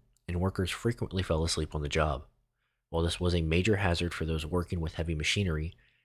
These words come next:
it also subjected them to physical discipline from employers and managers. Such discipline included beating the employees with leather straps, hanging iron weights to workers' necks,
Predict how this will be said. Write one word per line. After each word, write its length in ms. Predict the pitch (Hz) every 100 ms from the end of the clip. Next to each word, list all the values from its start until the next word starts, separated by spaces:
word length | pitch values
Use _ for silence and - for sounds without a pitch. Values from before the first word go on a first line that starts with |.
| _
it 100 | 90
also 300 | 92 113 117
subjected 560 | - 110 90 82 87
them 140 | 82 85
to 100 | 82
physical 380 | - 80 80 78
discipline 580 | 92 - - 76 76 76 - -
from 160 | 85
employers 500 | 80 76 73 73 76
and 100 | 78
managers. 600 | 78 90 73 - - - - _ _ _ _ _
Such 280 | - 87 -
discipline 420 | 85 - - 82
included 480 | 78 76 85 78 73 - 76
beating 320 | 78 80 82
the 80 | 80
employees 480 | 76 - 80 80
with 180 | 76 -
leather 280 | 82 76 71
straps, 560 | - 98 98 - - - _ _ _
hanging 280 | 82 80 73
iron 300 | 76 78 78
weights 240 | 80 -
to 80 | -
workers' 400 | 80 73 78 -
necks, 380 | 87 85 -